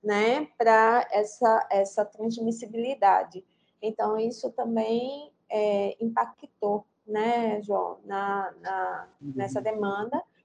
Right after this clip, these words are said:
Speaker 1: que muitas vezes era a revelia do, do adolescente. Não era o adolescente que não queria, mas era um impacto dentro da, da casa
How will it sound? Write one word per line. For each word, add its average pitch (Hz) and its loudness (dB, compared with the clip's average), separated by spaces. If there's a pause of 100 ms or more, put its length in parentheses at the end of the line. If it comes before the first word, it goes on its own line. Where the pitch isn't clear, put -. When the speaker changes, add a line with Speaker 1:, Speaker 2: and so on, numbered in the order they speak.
Speaker 1:
que 285 -2
muitas 277 0
vezes 262 6
era 254 8
a 285 4
revelia 269 4
do, 262 0
do 262 4
adolescente. 247 0
Não 202 -2
era 330 2
o 302 4
adolescente 220 2
que - -8
não 202 -2
queria, 196 -2
mas 190 -6 (200)
era 202 4
um 254 -2
impacto 302 2 (140)
dentro 247 2
da, 226 2
da 208 -2
casa 208 -2